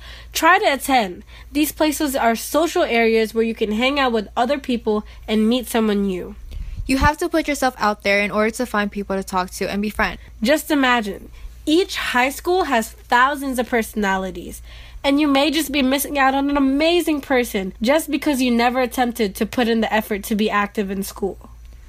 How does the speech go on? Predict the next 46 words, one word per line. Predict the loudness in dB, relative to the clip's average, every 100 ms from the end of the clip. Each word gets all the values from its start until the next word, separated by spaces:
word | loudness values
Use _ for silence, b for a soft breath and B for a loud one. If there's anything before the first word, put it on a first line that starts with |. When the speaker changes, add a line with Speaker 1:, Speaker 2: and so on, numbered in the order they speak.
| b b
Speaker 2:
So | 0 2
a | 2
thing | 0
you | 0
know | 2
about | 2 2
high | 0 0
school | -2 -2 -2 -2 -4
is | -4
that | 0 0 -2 -6
sometimes | -4 -2 0 0 -2 -6 -4
it | -2
can | 0
be | -2
very | 0 2 2
hard | 0 -2 -2
keeping | -6 -4 -4
up | -4
with | -6 -6
everyone, | -8 -8 -6 -4
especially | -2 0 -2 -2 -4
old | -4 -6
friends. | -6 -8 -10 -12 -12 -16 -20 -10 0
Speaker 1:
Everyone | 0 2 0 2
has | 0 2
a |
different | 2 2 0 -2 -2
schedule | 0 0 2 2 0
and | 0 0
maybe | 2 2 0
even | 0 2
a | 2
new | 2 2 0
group | 0 0
of | -2
friends, | 0 -2 -4 -12 -16 B B 0
but | 2
a | 4
way | 4 2
to | 2
stay | 0 0
connected | 0 2 2 2 0 0 0
is | -2
through | 0 -2
social | 0 0 0 2 2
media. | 2 0 -4 -10